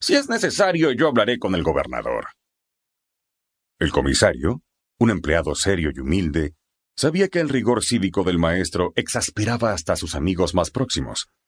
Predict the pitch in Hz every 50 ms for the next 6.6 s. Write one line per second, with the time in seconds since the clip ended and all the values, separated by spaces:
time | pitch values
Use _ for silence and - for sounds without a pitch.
0 | _ _ _ _ _ _ _ _ _ _ _ _ - - 90 82 - - 101 92
1 | 95 87 98 85 78 76 76 71 67 135 160 117 90 - - 80 78 76 - 78
2 | 78 - 76 67 65 67 92 92 87 78 80 - _ _ _ 104 104 92 101 90
3 | - 95 85 80 - - 95 92 80 85 80 80 76 73 - - 151 170 160 -
4 | 143 131 - - 104 98 87 82 78 82 76 - 76 69 67 - 92 90 73 76
5 | 80 78 - _ _ _ _ - 98 101 98 92 82 85 87 80 - 80 78 82
6 | 80 78 78 78 78 - 76 64 - - -